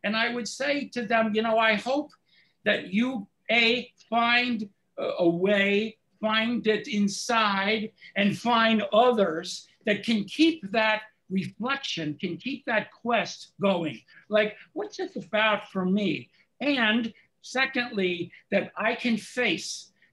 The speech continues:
that I can face things like, you know, "I gotta get better.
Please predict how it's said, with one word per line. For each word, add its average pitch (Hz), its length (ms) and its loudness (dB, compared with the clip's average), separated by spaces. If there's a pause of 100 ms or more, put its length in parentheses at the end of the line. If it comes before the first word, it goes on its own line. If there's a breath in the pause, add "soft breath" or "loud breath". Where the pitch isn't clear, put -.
that 202 220 4
I 214 180 2
can 226 260 -2
face 233 540 -2
things 214 400 -4
like, 185 360 -2 (200)
you 214 140 0
know, 233 360 2 (520)
"I 254 80 0
gotta 233 180 2
get 180 240 -2
better. 185 380 -2